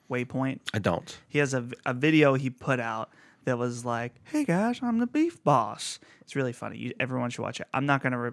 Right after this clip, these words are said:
Speaker 1: recite the whole video.
Speaker 2: Yeah,
Speaker 1: But
Speaker 2: that'd
Speaker 1: that's
Speaker 2: be
Speaker 1: what I think of every time I think the Beef Boss.
Speaker 2: The Beef Boss.
Speaker 1: And he's just such, such a, a jolly, happy man.
Speaker 2: Mm-hmm.
Speaker 1: Or, I mean, he might be a wo-, it might be a woman,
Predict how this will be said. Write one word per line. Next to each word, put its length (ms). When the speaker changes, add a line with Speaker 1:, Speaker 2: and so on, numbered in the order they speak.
Speaker 1:
recite 300
the 40
whole 140
video. 400
Speaker 2:
Yeah, 120
Speaker 1:
But 40
Speaker 2:
that'd 40
Speaker 1:
that's 120
Speaker 2:
be 60
Speaker 1:
what 80
I 40
think 220
of 80
every 180
time 240
I 80
think 200
the 60
Beef 380
Boss. 440
Speaker 2:
The 60
Beef 360
Boss. 360
Speaker 1:
And 220
he's 300
just 220
such, 260
such 380
a, 80
a 80
jolly, 800
happy 340
man. 500
Speaker 2:
Mm-hmm. 300
Speaker 1:
Or, 300
I 80
mean, 220
he 100
might 200
be 80
a 60
wo-, 180
it 120
might 160
be 60
a 40
woman, 300